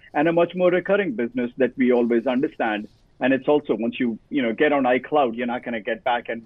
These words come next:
you know, try to get your, uh, data somewhere else. So that's really, uh, encouraging that it's still growing in constant currency in, uh, in double digits. Margins are over seventy percent in terms of gross margins.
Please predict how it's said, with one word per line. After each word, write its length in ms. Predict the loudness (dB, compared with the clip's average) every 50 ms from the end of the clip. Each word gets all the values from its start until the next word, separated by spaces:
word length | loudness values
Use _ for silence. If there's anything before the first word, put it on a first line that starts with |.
| -14 -12
you 120 | -10 -8 -8
know, 80 | -4
try 160 | 0 0 0 0
to 80 | 0
get 260 | 0 -2 -2 -2 -2
your, 280 | -2 0 0 0 0 -2 -2
uh, 100 | -2 -2
data 340 | 0 0 0 0 0 -2 -4 -4
somewhere 300 | -6 -4 -2 0 2 4
else. 220 | 4 2 2 -2 _ _ _ _ _ _ _ _
So 80 | 0 2
that's 280 | 4 2 2 2 0
really, 440 | -2 -2 0 0 0 -2 0 2 4
uh, 100 | 4 4 4
encouraging 640 | 2 2 2 2 2 2 2 0 0 0 -2 0 0
that 120 | -2 -2
it's 160 | -2 -6 -8 -12 -16 -6
still 180 | -4 -2 -2 -2
growing 400 | -4 -4 -4 -2 -2 -2 -2 -2
in 140 | -2 -2 -2
constant 440 | -2 -4 -4 -6 -6 -6 -4 -2
currency 600 | -2 -2 -2 -2 -2 -4 -2 -2 -2 0 0 0 0
in, 220 | 0 0 0 0
uh, 260 | 0 0 0 0 0 0 -2
in 160 | -4 -4 -2
double 260 | -2 -2 -2 -4 -4
digits. 440 | -2 -2 -2 -2 0 -2 -2 -2 -4 _ _ _ _ -20 _ _ -2
Margins 480 | 0 2 2 2 0 0 -2 0 2 2
are 280 | 2 4 2 2 0
over 200 | -2 -4 -4 -4
seventy 340 | -6 -6 -6 -4 -4 -4 -4
percent 340 | -6 -6 -6 -6 -6 -4 -4
in 120 | -2 -2
terms 240 | -2 -2 -2 -2 -4
of 80 | -6 -4
gross 260 | -4 -4 -4 -4 -2
margins. 480 | -2 -2 0 0 -2 0 0 -2 -2